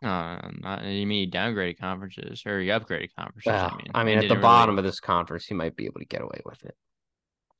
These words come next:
Speaker 1: Yeah,
Speaker 2: Because, uh,
Speaker 1: overall, like, there's just not, I really love here.
Speaker 2: Nah, yeah, same.
Speaker 1: Um,
Speaker 2: There's a clear bottom, too, um, in my
Speaker 1: Okay.
Speaker 2: eyes.
Speaker 1: Um,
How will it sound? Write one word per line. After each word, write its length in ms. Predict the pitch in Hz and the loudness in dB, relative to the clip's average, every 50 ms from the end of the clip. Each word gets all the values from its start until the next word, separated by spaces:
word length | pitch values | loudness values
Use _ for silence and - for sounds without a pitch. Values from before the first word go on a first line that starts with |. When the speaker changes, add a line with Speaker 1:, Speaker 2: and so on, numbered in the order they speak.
| _ _ _ - | _ _ _ -18
Speaker 1:
Yeah, 100 | - - | -14 -14
Speaker 2:
Because, 180 | - - - - 151 156 | -10 -6 -2 0 2 4
uh, 40 | 135 | 4
Speaker 1:
overall, 240 | 123 117 113 110 110 | 4 4 4 4 4
like, 220 | 110 104 101 95 - _ _ _ _ _ _ _ _ _ _ _ _ _ _ _ _ _ _ _ _ _ _ _ _ _ _ - | 2 2 0 -2 -6 _ _ _ _ _ _ _ _ _ _ _ _ _ _ _ _ _ _ _ _ _ _ _ _ _ _ -8
there's 200 | - 117 110 98 | -6 -6 -6 -6
just 100 | - - | -4 -4
not, 160 | 101 92 92 | -2 -2 -2
I 100 | 92 90 | -2 -2
really 300 | 90 92 90 87 90 90 | -4 -4 -6 -6 -6 -8
love 260 | 92 87 90 92 - | -8 -8 -8 -8 -10
here. 340 | - - - - - 107 - _ _ _ _ _ _ - | -12 -14 -14 -14 -14 -16 -18 _ _ _ _ _ _ 4
Speaker 2:
Nah, 300 | 139 131 113 104 92 87 | 6 6 6 4 4 2
yeah, 200 | 82 - - - | 0 -2 -4 -6
same. 420 | - - - - - 71 - - - - 85 - - - - - _ - - - _ _ _ - | -6 -6 -8 -8 -10 -10 -12 -12 -12 -14 -16 -16 -18 -20 -20 -20 _ -20 -20 -20 _ _ _ -18
Speaker 1:
Um, 160 | - - 50 - | -16 -14 -6 0
Speaker 2:
There's 160 | - 135 139 143 | 2 4 4 4
a 40 | |
clear 340 | 131 - - 127 113 107 104 | 4 4 4 6 6 6 6
bottom, 440 | 95 90 90 87 82 80 98 71 87 | 4 4 4 4 4 2 0 -2 -4
too, 460 | - - - 80 90 90 87 90 90 - - - - _ _ - - - | -4 -4 -4 -4 -2 -2 -2 -4 -6 -8 -14 -20 -20 _ _ -20 -12 -8
um, 400 | 117 104 87 69 67 71 69 - - - - - | -6 -6 -6 -6 -8 -8 -10 -12 -12 -14 -14 -12
in 80 | - - | -10 -8
my 160 | - - 73 | -8 -6 -6
Speaker 1:
Okay. 140 | 67 - - | -6 -6 -8
Speaker 2:
eyes. 280 | 76 76 - - - _ _ _ _ _ _ _ _ _ _ _ _ _ _ _ _ _ _ _ _ _ _ _ _ _ _ | -8 -8 -10 -12 -16 _ _ _ _ _ _ _ _ _ _ _ _ _ _ _ _ _ _ _ _ _ _ _ _ _ _
Speaker 1:
Um, 440 | - 120 117 113 107 101 98 95 98 | -4 -2 -2 -2 -2 -2 -4 -8 -10